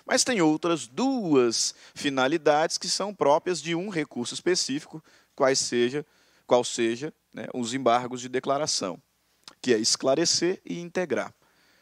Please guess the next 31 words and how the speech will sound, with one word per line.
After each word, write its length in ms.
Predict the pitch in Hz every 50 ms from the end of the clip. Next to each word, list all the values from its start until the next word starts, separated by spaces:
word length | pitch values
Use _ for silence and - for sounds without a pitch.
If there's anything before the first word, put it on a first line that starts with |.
| _ _ _ _ _ _
Por 120 | 110 117
isso 200 | 135 143 - 165
que 100 | - 185
nós 280 | 175 175 170 170 165 151
identificamos 600 | 151 156 160 - - - - 156 160 170 165 -
que 80 | -
quatro 480 | 175 - - 175 165 170 190 - - 160
são 240 | - - 185 170 175
as 120 | 175 -
possíveis 540 | - 170 160 - - 160 160 151 156 156 -
finalidades 680 | - 151 147 147 143 139 123 117 123 131 139 139 135 131
de 100 | 123 143
um 60 | 147
recurso: 920 | 143 143 156 147 - - - 131 123 117 - - - - - - 90 - - _ _ _ _ _ _ _ _ _ _ _ _ _ _ _ _ _ -
reformar, 800 | - - 135 139 - - 127 120 117 120 123 139 151 170 185 - _ _
invalidar, 760 | 170 175 151 117 110 110 123 147 151 127 139 143 165 190 - - _ _ _ _ _ _ _ _ _ _ _ _ _ _ _
e 100 | - 117
aí 160 | 117 117 127
próprio 640 | 123 - - 120 123 131 127 120 - - - 107 98 101 _ _ _
da 140 | 92 113 117
maioria 1000 | 120 131 151 160 165 170 160 151 147 160 208 247 285 277 233 208 165 143 123 117
dos 220 | 110 113 117 -
recursos, 640 | 120 120 110 - - - 147 175 196 185 - 120 110
apelação, 640 | 117 104 _ 135 120 107 90 - - - 165 151 143
agravo 260 | 131 120 123 123 113 110
de 60 | -
instrumento, 480 | - 104 110 135 160 160 151 135 120
recurso 240 | 120 120 - 139 -
especial, 480 | - - 165 - - 160 160 156 139 120
recurso 240 | 113 120 - 135 -
extraordinário, 760 | - 131 120 107 113 113 139 156 165 165 160 151 139 120